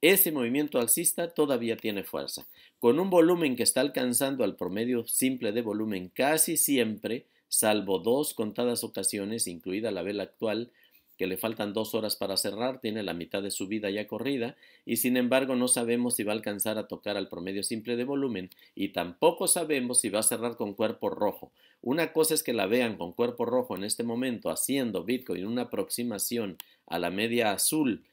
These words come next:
para continuar subiendo, o sea, está, en cuatro horas estaríamos en una temporada donde vamos a empezar a tocar a la media azul.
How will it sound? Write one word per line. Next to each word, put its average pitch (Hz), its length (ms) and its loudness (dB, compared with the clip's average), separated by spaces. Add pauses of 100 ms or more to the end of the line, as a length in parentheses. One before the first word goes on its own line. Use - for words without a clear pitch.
(300)
para 95 260 4
continuar 92 500 -2
subiendo, 143 720 0 (180)
o - 100 -14
sea, 101 220 -2
está, 101 400 -4
en 85 160 -8
cuatro 104 360 -4
horas 113 180 -2
estaríamos 95 540 -6
en 85 100 -8
una 98 180 -8
temporada 117 640 -4 (380)
donde 92 300 -2
vamos 113 280 0
a 120 40 -2
empezar 113 400 -2
a - 80 -4
tocar - 420 -4
a 87 80 -6
la 80 120 -2
media 120 300 -2
azul. 156 420 -2